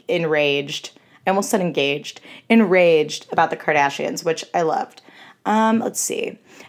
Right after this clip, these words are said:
Anything else to talk about? Not really. I'm sorry this episode was so all over the place and off the cuff,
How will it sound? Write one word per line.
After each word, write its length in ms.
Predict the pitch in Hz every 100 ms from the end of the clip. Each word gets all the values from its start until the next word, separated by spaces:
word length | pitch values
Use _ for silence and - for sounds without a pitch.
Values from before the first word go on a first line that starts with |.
| -
Anything 300 | 226 285 285
else 200 | 254 247
to 60 | 214
talk 260 | 208 180
about? 380 | 226 226 233 -
Not 380 | 196 185 180 -
really. 340 | 175 160 156
I'm 160 | 175 202
sorry 280 | - 185 220
this 180 | 277
episode 300 | - 175 190
was 120 | 180 175
so 260 | - 165
all 180 | 160 165
over 120 | 151
the 80 | 160
place 240 | 170 160
and 100 | 170
off 180 | 156 165
the 80 | 170
cuff, 360 | - 151 151